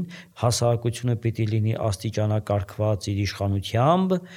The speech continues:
պատասխանատվությունը բաշխված հստակորեն, սակայն օրենքը պետք է սահմանի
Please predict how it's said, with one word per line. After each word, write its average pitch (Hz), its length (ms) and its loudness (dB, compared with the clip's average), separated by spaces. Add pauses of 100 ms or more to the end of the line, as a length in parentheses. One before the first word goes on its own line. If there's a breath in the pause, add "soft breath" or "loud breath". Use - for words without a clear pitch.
(240 loud breath)
պատասխանատվությունը 117 1120 2
բաշխված 107 680 2
հստակորեն, 113 960 2 (520)
սակայն 160 760 6 (280)
օրենքը 165 600 6 (100)
պետք 139 440 2
է 127 180 4 (420)
սահմանի 113 760 2